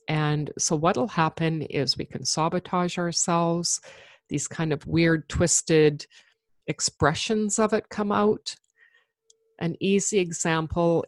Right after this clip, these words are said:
is road rage.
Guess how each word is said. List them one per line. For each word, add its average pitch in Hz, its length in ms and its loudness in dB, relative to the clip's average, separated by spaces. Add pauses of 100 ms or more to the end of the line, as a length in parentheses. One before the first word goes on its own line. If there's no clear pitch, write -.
is 156 640 0 (1400)
road 180 280 6
rage. - 520 -4